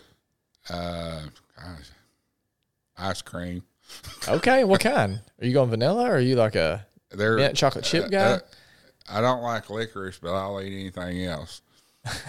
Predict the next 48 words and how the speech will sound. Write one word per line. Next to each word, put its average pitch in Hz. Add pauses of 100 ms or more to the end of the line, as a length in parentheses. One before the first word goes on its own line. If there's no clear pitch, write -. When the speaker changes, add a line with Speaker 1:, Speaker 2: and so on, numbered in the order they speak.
(100)
Speaker 1:
Ice 92
cream, - (200)
Speaker 2:
<laughs> -
Speaker 1:
you 85
know. 78 (600)
Speaker 2:
Okay. 123
Speaker 1:
Uh, 85
I 73 (420)
Speaker 2:
Shrimp 147
Speaker 1:
like, 147
Speaker 2:
dinner 151
Speaker 1:
I -
Speaker 2:
with 147
Speaker 1:
like 127
Speaker 2:
some 113
ice 120
cream. 73 (440)
Speaker 1:
chocolate, 117
probably, 87
you 78
know, 78
with 71 (600)
maybe 82
some -
chocolate -
syrup 82
on 73
top 82
of 80
it, 78
and -
Speaker 2:
That 123
Speaker 1:
then 139
Speaker 2:
sounds 156
really 101
good. 98
Speaker 1:
maybe 92
throw 87
a -
little 87
chocolate -
cake 87
even 82
on 80
top 82
of 80
that 85
or 73